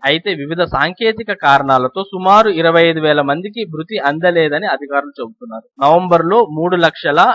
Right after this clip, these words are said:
నాలుగు వేల తొమ్మిది వందల ఎనిమిది మందికి భృతి మంజూరైనట్లు ప్రభుత్వం చెబుతుండగా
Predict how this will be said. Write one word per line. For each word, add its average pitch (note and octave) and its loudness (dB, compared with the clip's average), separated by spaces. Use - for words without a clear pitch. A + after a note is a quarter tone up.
నాలుగు D#3 4
వేల D3+ 2
తొమ్మిది C#3 -6
వందల C#3 -4
ఎనిమిది C3+ -4
మందికి E3 -8
భృతి D#3+ -10
మంజూరైనట్లు D#3+ -6
ప్రభుత్వం C3+ -8
చెబుతుండగా C#3+ -6